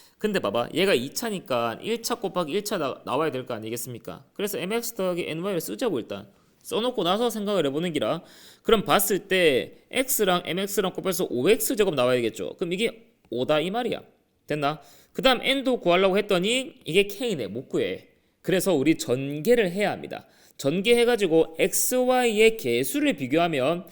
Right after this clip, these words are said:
남은 N이 나오는 그런 구조겠죠. 갑시다. 오엑스 제곱에다가 nxy 하나 빼기 십오 XY 하나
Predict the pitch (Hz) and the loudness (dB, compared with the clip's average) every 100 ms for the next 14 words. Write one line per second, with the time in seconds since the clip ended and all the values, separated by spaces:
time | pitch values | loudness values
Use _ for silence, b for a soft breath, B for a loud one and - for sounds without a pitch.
0 | B - 117 143 165 - 185 185 151 117 | B -6 -2 -2 -2 -4 -4 -2 -2 -2
1 | 135 156 175 226 233 131 123 120 117 92 | -2 -2 0 0 0 -4 -2 -2 -4 -10
2 | - b b b - 175 - 165 135 143 | -10 b b b -6 -4 -2 2 4 6
3 | 214 240 180 175 185 190 160 113 113 170 | 4 4 0 -2 0 2 2 2 0 -2
4 | - - _ _ _ - 196 247 262 269 | -4 -16 _ _ _ -2 2 2 0 -6
5 | 277 78 135 - 151 160 170 151 127 143 | -10 -10 -6 -4 0 4 4 4 -2 -4
6 | - _ _ b b b b _ - 220 | -8 _ _ b b b b _ 0 2
7 | 240 - 262 254 262 269 269 - _ _ | 2 0 0 4 6 4 0 -18 _ _
8 | _ _ _ _ - 139 - 175 165 165 | _ _ _ _ -4 -2 0 2 4 2
9 | 196 202 170 208 220 | 0 2 4 2 -2